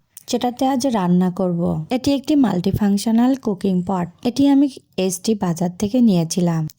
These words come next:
আজ আমি এটাতে নুডলস রান্না করব। এটাতে সবকিছু রান্না এবং ভাজা পোড়াও করা যায়। এটাতে নুডলস,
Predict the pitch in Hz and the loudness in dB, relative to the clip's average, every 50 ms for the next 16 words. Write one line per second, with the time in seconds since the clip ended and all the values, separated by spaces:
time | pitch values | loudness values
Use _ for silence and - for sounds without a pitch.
0 | - 226 226 220 262 254 254 269 277 254 196 175 - 180 170 - 226 226 214 185 | -4 -4 -2 0 0 0 2 2 2 2 0 0 -2 -4 -2 0 2 2 4 2
1 | 180 170 185 180 180 - 185 175 175 170 175 175 170 180 175 175 170 170 165 165 | 2 2 0 -2 -4 -4 -2 0 0 2 2 2 2 2 0 0 2 0 0 0
2 | 160 160 220 - 277 254 240 294 294 - - 226 180 175 - - - 202 - - | 0 -2 -2 -2 -4 -2 -2 -2 -2 -2 -2 -4 -4 -6 -6 -6 -6 -4 -2 0
3 | 247 240 208 180 170 170 175 180 190 202 208 185 165 165 175 175 175 175 180 175 | 0 2 2 2 2 2 2 2 2 2 2 0 0 0 0 0 2 2 2 2
4 | 170 160 180 180 180 - 233 226 240 254 269 262 - 185 170 170 165 160 - 175 | 0 0 -2 -4 -4 -2 -2 0 0 0 -2 -2 -4 -4 -4 -2 -4 -2 -2 -2
5 | 165 160 160 156 156 160 _ - 226 - 254 220 285 277 269 247 208 196 196 175 | -2 0 -2 -2 -4 -6 _ -6 -4 -2 -2 0 2 4 4 4 4 4 2 2
6 | 196 202 214 208 | 2 2 0 0